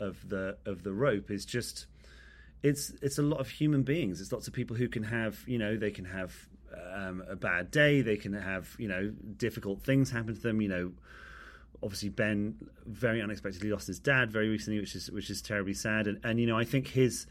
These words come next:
his response to that has been, to a certain extent, is like, "Right, I'm gonna throw myself into my foot, you know, I'm gonna concentrate on work, go and," you know, it's a great way to just keep busy and keep, keep away from that kind of thing. Other people need time. It's, it's,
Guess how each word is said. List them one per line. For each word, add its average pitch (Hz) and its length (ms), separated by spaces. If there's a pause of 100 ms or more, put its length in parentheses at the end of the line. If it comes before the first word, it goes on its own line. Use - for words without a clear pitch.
(480)
his 143 200
response 156 420
to 127 80
that 101 260
has 107 200
been, 110 260
to 107 80
a - 20
certain 110 180
extent, 104 160
is 104 60
like, 117 120
"Right, 120 140
I'm 107 80
gonna 104 120
throw - 340
myself 104 320
into 120 120
my 131 80
foot, - 200
you 120 80
know, 87 60
I'm 92 60
gonna 90 140
concentrate 113 480
on 107 80
work, 110 260
go 107 120
and," 104 160
you 110 80
know, 98 60
it's - 120
a 95 40
great 110 260
way 101 180
to - 140
just 98 180
keep 131 240
busy 104 380
and 90 200
keep, 113 280
keep 104 240
away 101 200
from 95 180
that 82 140
kind 85 140
of 76 60
thing. 87 240
Other 113 180
people 110 420
need 117 280
time. 110 320
It's, - 240 (600)
it's, - 300